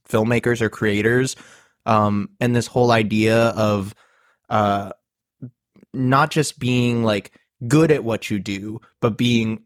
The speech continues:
honorable and being a good person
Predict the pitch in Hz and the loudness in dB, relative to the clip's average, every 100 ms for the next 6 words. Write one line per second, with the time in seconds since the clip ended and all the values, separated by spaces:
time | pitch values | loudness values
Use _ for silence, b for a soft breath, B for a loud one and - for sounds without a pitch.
0 | - 120 113 120 131 135 143 180 190 143 | -2 0 2 2 0 0 0 -2 -4 -2
1 | 120 110 117 117 113 113 123 117 120 101 | -2 0 0 0 0 -2 -2 0 0 0
2 | - - 104 - 147 180 | -2 -2 -2 0 -2 -2